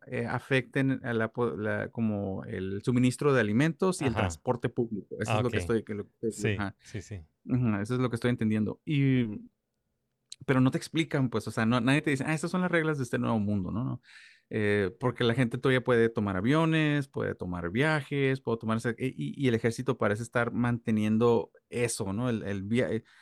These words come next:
Speaker 1: como, me pongo a pensar que si realmente quisieras que evitaras como disturbios y todo eso, pues tendrías que mantener que la gente pueda movilizarse a donde quieran irse,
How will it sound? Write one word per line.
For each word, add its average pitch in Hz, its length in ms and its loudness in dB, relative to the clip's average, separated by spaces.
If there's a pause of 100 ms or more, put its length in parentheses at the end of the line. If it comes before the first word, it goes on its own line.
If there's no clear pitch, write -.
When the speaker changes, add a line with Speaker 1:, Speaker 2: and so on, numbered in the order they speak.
(360)
Speaker 1:
como, 113 360 0
me 131 160 4
pongo 175 180 2
a - 40 -8
pensar 156 260 0
que 165 80 -2
si 143 140 -4
realmente 139 440 0
quisieras 135 420 0
que 104 340 0
evitaras 117 340 0
como 110 200 -4
disturbios 131 540 0
y 120 80 -2
todo 127 120 -2
eso, 139 160 -4
pues 127 140 -6
tendrías 120 300 -2
que 123 180 -2
mantener 110 640 -4 (560)
que 131 120 -4
la 113 80 -2
gente 123 240 -2
pueda 135 200 4
movilizarse 117 580 0
a 135 40 2
donde 104 180 0
quieran 123 300 2
irse, 135 480 2